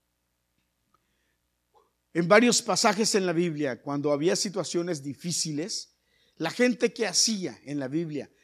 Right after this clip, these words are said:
se rasgaba las vestiduras, se rompía los vestidos. Er-, era, esto era señal de, de luto, señal de tristeza, señal de dolor.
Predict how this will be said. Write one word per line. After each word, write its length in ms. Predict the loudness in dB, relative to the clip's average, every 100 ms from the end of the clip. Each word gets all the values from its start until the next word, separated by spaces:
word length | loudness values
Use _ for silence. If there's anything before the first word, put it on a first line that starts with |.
| -14
se 220 | -10 -8
rasgaba 580 | -8 -10 -8 -8 -4 -4
las 240 | -6 -12
vestiduras, 840 | -20 -20 -20 -14 -10 -8 -8 -10 -10
se 160 | -10
rompía 640 | -8 -8 -10 -12 -10 -8
los 260 | -8 -10 -16
vestidos. 840 | -18 -18 -20 -20 -20 -20 _ _ _ _ _ _ _ _ _ _ _ _ _ _ _ _ _ _ _ _ _ _ _ _
Er-, 260 | -4 -4 -2
era, 320 | -2 -2 -2 0
esto 480 | 4 4 2 2 4
era 180 | 4 2
señal 800 | 0 -2 0 0 4 4 2 -2 _ _
de, 400 | 0 4 4 2
de 220 | -2 0 2
luto, 500 | 2 2 -2 -8 -8
señal 460 | -6 -4 -2 0
de 120 | -2
tristeza, 760 | -2 -6 -6 -2 0 0 0 -4
señal 520 | -6 -6 -6 -6 -6
de 140 | -8
dolor. 920 | -8 -10 -6 -2 2 2 -2 -10 -20